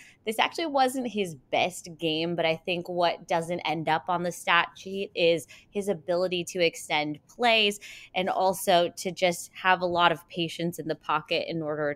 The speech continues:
to make things happen. Uh, we saw some off-schedule touchdowns,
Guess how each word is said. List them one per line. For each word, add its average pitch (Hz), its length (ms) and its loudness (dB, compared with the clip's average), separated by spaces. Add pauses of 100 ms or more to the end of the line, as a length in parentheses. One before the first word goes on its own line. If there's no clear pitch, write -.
to 156 420 -6
make 170 380 0
things 175 280 0
happen. 165 560 2 (300)
Uh, 139 140 0
we 156 80 -4
saw 165 220 0
some 175 200 -6
off-schedule 156 840 0
touchdowns, 180 840 0